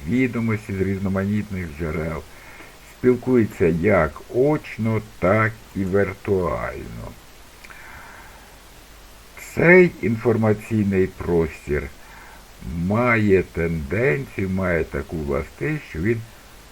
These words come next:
постійно змінюється, динамічний.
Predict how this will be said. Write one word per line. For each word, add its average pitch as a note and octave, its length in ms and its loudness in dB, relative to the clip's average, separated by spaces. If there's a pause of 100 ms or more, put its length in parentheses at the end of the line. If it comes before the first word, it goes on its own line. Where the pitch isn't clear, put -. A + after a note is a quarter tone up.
(160)
постійно G#2+ 1300 0 (220)
змінюється, F2 1400 0 (680)
динамічний. F#2 960 0